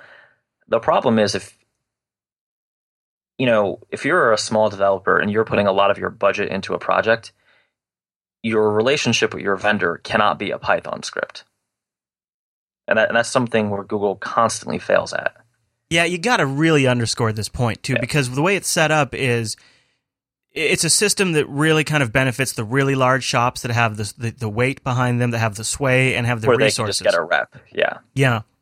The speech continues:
Speaker 2: yeah, it, yeah. When it comes down to the small shop, like, like, maybe one guy's in charge of submitting it to the marketplace, it, it is really, like, it's one of the reasons I've had, I've had issues with their, uh, app side, uh, too, is the support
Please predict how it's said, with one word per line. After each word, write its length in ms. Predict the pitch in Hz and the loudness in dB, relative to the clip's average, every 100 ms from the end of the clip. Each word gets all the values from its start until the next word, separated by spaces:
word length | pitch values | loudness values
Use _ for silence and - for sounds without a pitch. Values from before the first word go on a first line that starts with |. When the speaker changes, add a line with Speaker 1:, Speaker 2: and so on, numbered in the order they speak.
| _ | _
Speaker 2:
yeah, 240 | 131 117 | -4 -2
it, 240 | 117 143 - | -2 -2 0
yeah. 160 | 156 | 2
When 160 | 135 147 | 2 0
it 80 | 151 | 0
comes 220 | 202 208 | -2 0
down 180 | 175 170 | 0 0
to 80 | 156 | -2
the 80 | |
small 300 | 131 143 131 | -2 0 0
shop, 380 | 131 143 123 - - | 2 2 0 -2 -6
like, 300 | 127 113 - - _ _ _ _ _ | -4 -4 -8 -20 _ _ _ _ _
like, 140 | 135 160 | -4 0
maybe 180 | 143 | 0
one 300 | 139 127 147 | 0 0 0
guy's 280 | 139 135 135 | 2 2 2
in 100 | 131 | -2
charge 280 | - 131 131 | 0 0 0
of 80 | 123 | -2
submitting 380 | - 123 127 127 | -2 0 0 -2
it 180 | - | -4
to 100 | - | -4
the 280 | 120 113 110 | -2 0 -2
marketplace, 720 | - 120 123 135 139 143 - - _ _ _ _ _ | -2 -2 -2 -4 -2 -2 -4 -12 _ _ _ _ _
it, 180 | 139 131 | -2 -2
it 160 | - 127 | 0 0
is 240 | 120 104 | 2 0
really, 480 | 104 107 107 107 107 | -2 -4 -2 -4 -6
like, 480 | - 107 - - - _ _ _ _ _ _ _ _ _ _ - | -4 -4 -4 -10 -20 _ _ _ _ _ _ _ _ _ _ -6
it's 140 | 139 | -2
one 100 | 165 | 0
of 40 | |
the 60 | 175 | 2
reasons 320 | 151 135 135 | 2 0 -2
I've 240 | 113 127 120 | 0 -2 0
had, 360 | 127 117 113 - | 0 0 -4 -4
I've 140 | 123 | -2
had 160 | 120 117 | 0 0
issues 320 | 113 123 113 | 0 -2 -2
with 200 | 117 - | -4 -2
their, 280 | 113 107 107 | -4 -2 -4
uh, 240 | 101 - - | -6 -8 -8
app 240 | - 143 - | 0 0 2
side, 400 | - 107 104 107 | 0 0 -2 -8
uh, 140 | - - - | -10 -12 -6
too, 220 | 214 240 | -2 0
is 300 | 120 107 - - - - - | 0 0 -6 -12 -20 -20 -12
the 140 | 139 | -2
support 540 | 135 151 - 233 185 | 0 0 4 2 2